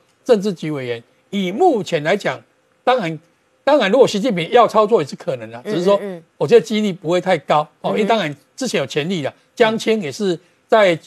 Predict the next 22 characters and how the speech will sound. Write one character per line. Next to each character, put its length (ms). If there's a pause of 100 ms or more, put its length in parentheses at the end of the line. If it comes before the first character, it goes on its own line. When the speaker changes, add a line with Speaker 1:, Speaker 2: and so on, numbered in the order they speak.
Speaker 1:
第 100
九 180
大、 220
第 140
十 140
大 180
的 60
时 120
候 160 (300)
变 140
成 260
政 160
治 80
局 160
委 160
员。 160 (340)
Speaker 2:
他 140
当 240
时 300
有 480
经 260
过 480